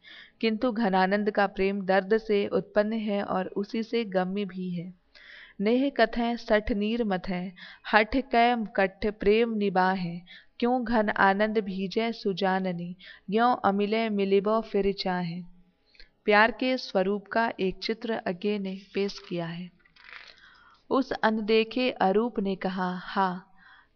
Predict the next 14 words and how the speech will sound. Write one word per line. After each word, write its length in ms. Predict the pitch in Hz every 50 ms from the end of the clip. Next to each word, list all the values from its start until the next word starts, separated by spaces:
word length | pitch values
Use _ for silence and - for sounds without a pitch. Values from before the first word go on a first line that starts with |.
| _ -
क्योंकि 340 | 233 233 240 233 - - 269 277 285 311 294 226
ये 180 | 185 175 185 190
ही 240 | 190 185 214 240 226
सब 340 | - 240 240 - - - -
चीजें 360 | - 190 180 175 190 202 208
तो 160 | 202 - 226 226
प्यार 360 | 226 - 175 170 170 180 175
है। 220 | 196 214 214 214 - _ _ _ - - - - -
यह 200 | 190 214 226 226
अकेलापन, 840 | - - - - - 185 180 180 190 190 190 185 - 185 180 180 180 - - - - -
यह 180 | 196 226 233 226
अकुलाहट, 920 | - - 190 190 - 208 190 185 180 180 185 185 190 208 180 - - - - - _ 220
यह 160 | 220 220 214
असमंजस 960 | - - 180 185 180 - 190 170 175 175 175 175 180 196 208 208 - - -